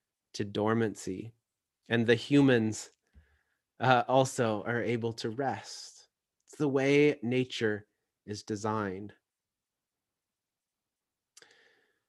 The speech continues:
Ecclesiastes,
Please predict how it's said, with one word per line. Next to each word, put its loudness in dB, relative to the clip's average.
Ecclesiastes, 4